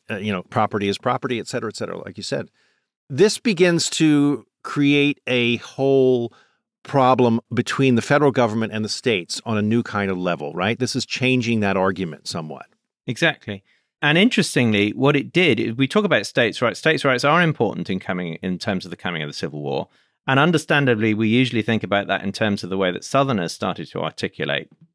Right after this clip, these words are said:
Speaker 2: the defense of states against the federal government. But actually, in the eighteen fifties, it was much more often Northerners who used that phrase, who used that language. Northerners were really frightened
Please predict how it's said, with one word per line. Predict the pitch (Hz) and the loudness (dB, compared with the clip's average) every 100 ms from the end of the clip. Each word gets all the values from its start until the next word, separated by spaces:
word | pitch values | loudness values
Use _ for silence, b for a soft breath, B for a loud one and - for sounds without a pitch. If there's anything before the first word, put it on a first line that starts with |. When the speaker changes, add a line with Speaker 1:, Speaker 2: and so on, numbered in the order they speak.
| _ - | _ -10
Speaker 2:
the | |
defense | 80 - 98 71 - | -8 -4 -4 -6 -12
of | - | -10
states | - 78 - 78 | -6 -6 -6 -10
against | 82 65 80 | -10 -10 -12
the | |
federal | - 78 73 | -8 -6 -6
government. | 85 69 69 69 | -6 -8 -10 -4
But | 139 | -4
actually, | 226 208 110 71 | -4 -4 -6 -6
in | b b _ | b b _
the | 143 | -2
eighteen | 196 185 | 0 -2
fifties, | - 185 - 104 | -2 -4 -4 -6
it | 113 | -6
was | 120 117 | -8 -2
much | 185 - - | -2 -4 -4
more | 151 135 | -2 -2
often | - 110 | -2 -2
Northerners | 117 165 131 73 - - - | 2 2 0 -6 -10 -16 -4
who | 113 | -4
used | 101 117 131 127 | 0 0 0 -2
that | 107 | -4
phrase, | - 98 92 90 | -4 -4 -4 -6
who | 92 | -8
used | 95 95 - | -6 -6 -6
that | 87 87 | -8 -6
language. | 101 90 - _ _ _ _ - | -6 -8 -12 _ _ _ _ 0
Northerners | 190 254 180 120 139 | 2 4 2 0 0
were | 139 | 0
really | 135 190 202 170 | 0 0 0 0
frightened | - 156 147 - - - | 0 0 0 -6 -14 -18